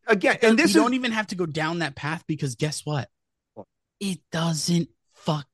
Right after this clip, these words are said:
Speaker 2: fucking matter. It doesn't matter. Why has our culture become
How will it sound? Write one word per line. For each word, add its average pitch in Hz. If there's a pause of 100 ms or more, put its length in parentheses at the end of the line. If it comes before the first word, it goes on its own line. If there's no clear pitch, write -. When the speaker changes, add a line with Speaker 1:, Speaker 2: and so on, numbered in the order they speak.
(120)
Speaker 2:
fucking 151 (180)
matter. 135 (960)
It 190
doesn't 180
matter. 160 (280)
Why 156
has 196
our 151
culture 165
become 131